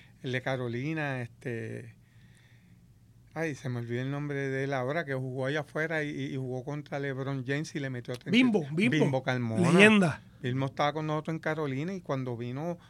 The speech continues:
Speaker 1: de allá de Estados Unidos ya era otro, otro, o-, otra
Speaker 2: Sí,
Speaker 1: persona.
Speaker 2: otro jugador.
Speaker 1: Eddie Casiano. Eddie Casiano era mejor jugador que Felipe López, el dominicano.
Speaker 2: Que
Speaker 1: Más ofensivo, tenía de todo. Pe-, pero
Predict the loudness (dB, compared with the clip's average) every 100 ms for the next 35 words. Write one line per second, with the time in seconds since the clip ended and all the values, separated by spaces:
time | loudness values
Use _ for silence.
0 | -20 -6 -2 0 0 -2 -4 -6 -4 -4
1 | 0 0 0 0 -2 -4 -2 -4 -4 -6
2 | -6 -8 -14 -20 -12 -6 -6 -2 -2 0
3 | 0 -2 -4 -6 -6 -4 -2 2 2 2
4 | 0 2 2 4 4 6 6 4 2 2
5 | 2 2 0 0 2 4 4 0 -4 -8
6 | -20 -12 -8 -2 -2 2 2 2 0 0
7 | 0 2 2 4 4 2 0 4 6 6
8 | 4 4 0 2 0 2 0 2 2 2
9 | 0 0 -2 -2 -2 -2 0 -2 -4 -4
10 | -2 0 0 0 -2 -2 -2 -2 -2 -4
11 | -2 -2 0 2 2 0 -4 -8 -8 -18
12 | -20 0 4 6 4